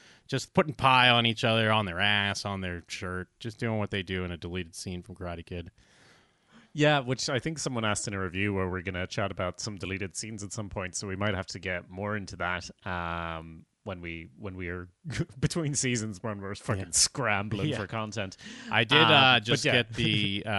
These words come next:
Speaker 1: sidebar, uh, for Christmas. I did get the four K trilogy set. It's a beau-, it's a
Speaker 2: Nice.
Speaker 1: gorgeous set. I haven't watched the, the actual four K, um,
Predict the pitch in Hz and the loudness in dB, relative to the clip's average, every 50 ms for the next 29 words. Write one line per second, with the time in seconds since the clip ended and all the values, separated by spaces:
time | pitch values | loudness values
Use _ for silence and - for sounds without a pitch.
0 | 95 92 95 92 104 - - - 113 110 117 120 110 - 98 90 87 87 87 90 | 0 0 0 -2 -6 -6 -4 0 2 2 2 2 0 -2 -4 -4 -2 -2 -4 -4
1 | 87 87 - - 98 95 92 - - 101 - - 139 127 - - 107 - 104 95 | -6 -8 -10 -8 -6 -6 -6 -6 -8 -6 -2 0 0 0 0 0 -2 -2 -2 -2
2 | 95 110 101 110 101 - - - - - 107 104 98 - - 110 101 104 104 104 | 0 0 0 -2 -2 -4 -6 -8 -4 -4 -2 -2 -4 -4 -4 -2 0 0 0 0
3 | 101 98 92 - - - 107 110 120 123 110 98 95 87 85 - - - 92 90 | -2 -2 -4 -6 -8 -6 -4 -2 -2 -2 -2 -4 -6 -8 -8 -8 -8 -8 -6 -6
4 | 92 - - _ _ _ _ _ _ _ _ - - 101 92 87 78 - 113 156 | -6 -6 -8 _ _ _ _ _ _ _ _ -4 -2 0 0 0 2 4 6 8
5 | 185 147 101 90 - - 139 175 202 165 107 87 - - 123 113 98 85 95 107 | 8 8 4 0 -2 4 6 6 6 6 4 0 -2 0 0 2 2 2 2 2
6 | 101 101 95 98 98 98 92 - - - 101 92 90 87 98 92 95 92 - - | 0 0 0 0 0 0 0 -2 -4 -4 -4 -4 -4 -4 -2 -2 -2 -4 -6 -10
7 | 95 - - 98 92 - - 98 90 87 85 87 87 87 90 90 85 85 82 82 | -12 -8 -8 -8 -6 -6 -6 -6 -6 -6 -6 -6 -8 -8 -8 -8 -8 -8 -8 -10
8 | 82 82 82 | -10 -12 -14